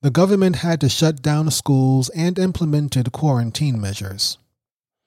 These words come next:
Spanish flu was also deadlier in some parts of the empire than in others. By the end of nineteen eighteen,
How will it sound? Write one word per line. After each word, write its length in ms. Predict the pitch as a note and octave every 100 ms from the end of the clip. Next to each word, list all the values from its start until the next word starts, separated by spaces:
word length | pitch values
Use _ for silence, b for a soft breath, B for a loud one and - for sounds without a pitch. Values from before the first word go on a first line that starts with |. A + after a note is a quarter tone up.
| _ _ _ _ _ _
Spanish 460 | - - C#3+ C#3 C3
flu 200 | - D3+
was 200 | D3+ C3
also 380 | D3 E3+ F3+ D#3
deadlier 560 | B2+ C3 C3+ C3 B2+
in 200 | A#2 C3
some 360 | A#2+ - F#3+ G3+
parts 360 | - B2+ B2
of 220 | C3+ B2+ A#2
the 140 | A#2+
empire 600 | A#2 C3 A#2 G#2 G#2+ A#2
than 300 | G#2+ A2 A2
in 180 | A#2 C3
others. 520 | D3+ G#2 G2 - - - _ _ _ _ _ _ _ _
By 180 | C#3+ D#3
the 180 | D#3 F#3
end 140 | G3
of 120 | F#3
nineteen 600 | E3 E3 F3 - D#3 C#3+ -
eighteen, 640 | D#3 E3+ - A2+ A2 A2+